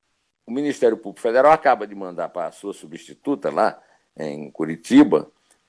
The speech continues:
um, um, um libelo acusatório de mil páginas acrescentado a, a,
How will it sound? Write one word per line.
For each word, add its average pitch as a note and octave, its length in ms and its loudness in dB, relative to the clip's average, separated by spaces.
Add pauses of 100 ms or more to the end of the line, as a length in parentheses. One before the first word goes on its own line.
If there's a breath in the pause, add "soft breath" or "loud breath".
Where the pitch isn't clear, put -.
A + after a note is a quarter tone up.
um, G2+ 1200 0 (600)
um, D#2 1200 -8 (540 soft breath)
um E3+ 120 8
libelo E3 540 8
acusatório A2+ 680 0
de B2+ 80 -16
mil A3+ 240 -2
páginas C#3+ 600 0 (360)
acrescentado C3+ 920 -10 (420)
a, B2 100 -6
a, A2+ 1040 -6